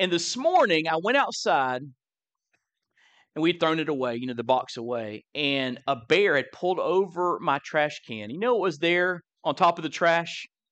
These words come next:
The box of king. He was after the king cake. And, uh, it's, it was delicious.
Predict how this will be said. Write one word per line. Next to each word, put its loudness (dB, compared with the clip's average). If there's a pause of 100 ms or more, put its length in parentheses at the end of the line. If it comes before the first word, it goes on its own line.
(340)
The 4
box 6
of 2
king. 4
He 4
was 4
after 4
the 4
king 4 (140)
cake. 6 (960)
And, 4
uh, 8
it's, 2
it 4
was 2
delicious. 2